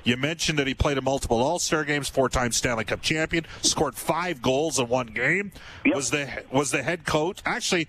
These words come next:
Speaker 1: he sc-, he was the fastest Leaf to score twenty-five goals before Auston Matthews.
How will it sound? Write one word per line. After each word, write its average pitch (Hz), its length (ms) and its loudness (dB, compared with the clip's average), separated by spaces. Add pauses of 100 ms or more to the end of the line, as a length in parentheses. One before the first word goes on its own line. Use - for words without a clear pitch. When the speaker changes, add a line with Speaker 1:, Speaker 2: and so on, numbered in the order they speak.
(260)
Speaker 1:
he 202 160 2
sc-, - 260 0
he 190 220 2
was 226 160 0
the 156 100 2
fastest 214 560 0
Leaf 175 300 0
to 147 100 0
score 151 240 2
twenty-five 147 540 0
goals 127 500 2 (380)
before 139 320 2
Auston 127 380 0
Matthews. 110 520 0